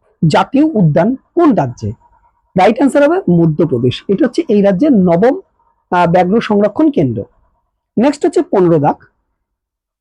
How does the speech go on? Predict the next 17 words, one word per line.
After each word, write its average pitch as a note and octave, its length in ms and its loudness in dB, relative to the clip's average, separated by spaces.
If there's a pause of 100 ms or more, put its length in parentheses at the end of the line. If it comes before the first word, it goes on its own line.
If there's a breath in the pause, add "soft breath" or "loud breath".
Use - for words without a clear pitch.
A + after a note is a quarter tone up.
(300)
বলছে C#4+ 180 0
পশ্চিমবঙ্গের D#4 680 2
গ্রীষ্মকালীন D4 760 0
ঘূর্ণিঝড়কে A#3+ 640 2
কি - 180 -2
বলে? C3 220 -2
এটা A#3 120 0
আমরা D#4+ 140 2
সবাই G3+ 300 0
মোটামুটি G3+ 400 0
জানি, C3 220 0 (420)
অর্থাৎ G#3 180 -2
আমাদের G3 340 0
রাজ্যের A3+ 400 2 (720)
গ্রীষ্মকালীন A#3+ 680 0
ঘূর্ণিঝড়কে G#3 500 2
আমরা A#3+ 200 2